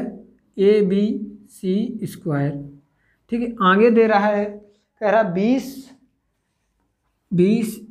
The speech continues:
ए स्क्वायर बी स्क्वायर सी का एलसीएम मतलब लासा ज्ञात कीजिए, ठीक है, लासा ज्ञात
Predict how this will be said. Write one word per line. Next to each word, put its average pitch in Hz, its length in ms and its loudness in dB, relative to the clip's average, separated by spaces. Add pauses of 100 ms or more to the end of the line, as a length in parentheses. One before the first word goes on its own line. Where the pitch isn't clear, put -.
(180)
ए 202 220 2
स्क्वायर 175 600 -4 (260)
बी 185 320 0
स्क्वायर 151 540 -2 (380)
सी 175 400 -2 (500)
का 170 640 -2
एलसीएम 196 640 0 (280)
मतलब 196 300 -2
लासा 160 460 0
ज्ञात 143 380 0
कीजिए, 135 360 -2 (920)
ठीक 247 120 0
है, 262 120 2 (2000)
लासा 165 380 0
ज्ञात 165 440 0